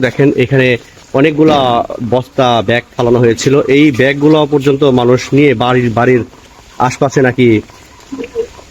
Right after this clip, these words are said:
দিয়ে রাখছিল, অনেকে নিয়ে গেছে। যাই হোক, এখন ভেঙে গেছে। এই চিত্রটা আমি আপনাদেরকে দেখানোর চেষ্টা করি। দেখেন, এখানে সবসময় বৃষ্টি হলে পানি অনবরত রয়েছে, কারণ এই পাশেই আপনার, আহ, বন ছিল, ডাঙ্গা ছিল। যাই হোক, এখন এইখানে ভরাট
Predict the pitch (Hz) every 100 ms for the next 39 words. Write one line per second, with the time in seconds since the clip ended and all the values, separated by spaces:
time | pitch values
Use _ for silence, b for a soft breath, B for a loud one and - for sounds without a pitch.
0 | - 139 143 131 120 123 131 123 127 131
1 | 139 123 - 127 127 135 139 135 135 123
2 | 135 139 135 151 - 135 156 180 180 160
3 | 131 123 117 117 110 110 107 113 107 113
4 | - 120 120 113 127 120 123 123 180 175
5 | 196 175 131 127 - 135 123 113 117 113
6 | 107 - - - - - 131 151 147 135
7 | 131 120 - 156 143 143 - 143 165 -
8 | 147 - 160 147 214 135 123 120 117 -
9 | - - - 117 110 107 - - - 135
10 | 135 151 156 180 151 190 123 - 120 117
11 | 139 139 - 127 151 127 131 156 - -
12 | - - - - - 123 143 - 147 151
13 | 151 170 160 127 - 123 151